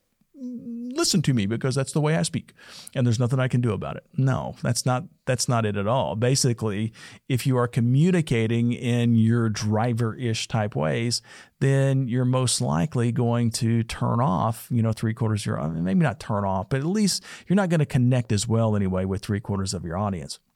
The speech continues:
And our goal is to communicate with everybody. So, um, if you, so if, if we're doing our, our natural kind of thing, we're only gonna connect with a small percentage of, pe-, of the people that are in our audience.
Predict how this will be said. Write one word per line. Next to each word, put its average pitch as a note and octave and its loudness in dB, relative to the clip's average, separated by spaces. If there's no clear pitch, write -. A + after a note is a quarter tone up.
And D3 4
our D3 4
goal B3+ 2
is A#3 0
to - -6
communicate C#3+ 4
with C#3+ 0
everybody. C3 -2
So, C#3 0
um, B2 2
if C#3 -2
you, C3 -2
so C3 0
if, C#3 -4
if B2+ -4
we're B2 4
doing C#3+ 2
our, A#2 0
our G#2 -2
natural A#2 -2
kind A2+ -2
of G#2 0
thing, A2+ 0
we're A#2 0
only A2+ 0
gonna G#2+ -2
connect G#2+ -2
with G2+ -2
a G#2 -2
small G2+ 0
percentage G2+ -4
of, G2 -6
pe-, A2 -2
of A2 -4
the G2 -2
people A2+ 0
that F#2+ 2
are G2 2
in F#2+ 0
our F#2 0
audience. G2+ -4